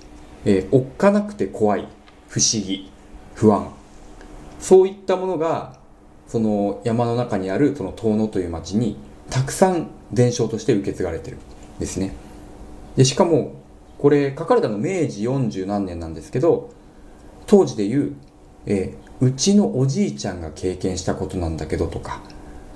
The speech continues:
えー、「その時の生き残りがあと一人まだいるんだけど」みたいな、本当に身近な話題なんですよ。この書かれた時にはですね。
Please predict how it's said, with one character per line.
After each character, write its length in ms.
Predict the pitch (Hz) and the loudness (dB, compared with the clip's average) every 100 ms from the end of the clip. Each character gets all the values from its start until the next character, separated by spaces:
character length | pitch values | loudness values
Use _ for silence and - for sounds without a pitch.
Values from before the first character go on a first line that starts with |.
| - - | -20 0
え 320 | 104 98 87 | 4 4 2
ー、 0 | 82 | 2
「そ 100 | 135 | 4
の 120 | 170 | 4
時 240 | 185 196 | 2 2
の 100 | 127 | 0
生 60 | 95 | -2
き 140 | 98 | -2
残 220 | 101 101 98 | -4 0 -2
り 80 | |
が 100 | 95 | 0
あ 60 | 151 | -2
と 100 | 131 | -2
一 180 | - - | -2 -2
人 100 | 95 | 2
ま 100 | 143 | 2
だ 100 | 90 | 2
い 100 | 98 | 2
る 140 | 127 | 2
ん 60 | 127 | 0
だ 120 | 98 | -2
け 120 | - | -6
ど」 180 | 82 82 - | -8 -10 -8
み 80 | 98 | -8
た 140 | - | -6
い 60 | 82 | -8
な、 180 | 85 - - - - - - - | -10 -12 -18 -18 -18 -18 -18 -10
本 240 | - 214 220 | 6 6 6
当 300 | - 214 208 | 2 2 2
に 100 | 160 | 2
身 140 | 143 | 0
近 340 | 151 180 185 | -2 -6 -4
な 120 | 175 165 | -2 0
話 160 | 147 | 2
題 320 | 143 135 127 - - - - - - | 2 -2 -4 -8 -20 -20 -20 -20 -6
な 100 | 113 | -2
ん 100 | 98 | -2
で 80 | 82 | -2
す 120 | 73 | -8
よ。 80 | - - - - - - - - - - - | -10 -10 -20 -20 -20 -20 -20 -20 -18 -18 -14
こ 100 | - | -2
の 80 | 92 87 | -2 0
書 100 | 127 | 4
か 100 | 170 | 4
れ 60 | |
た 60 | 98 | 4
時 220 | - - | -2 -6
に 120 | 90 | -6
は 80 | 78 | -6
で 80 | - | -8
す 80 | - | -8
ね。 120 | 101 | -8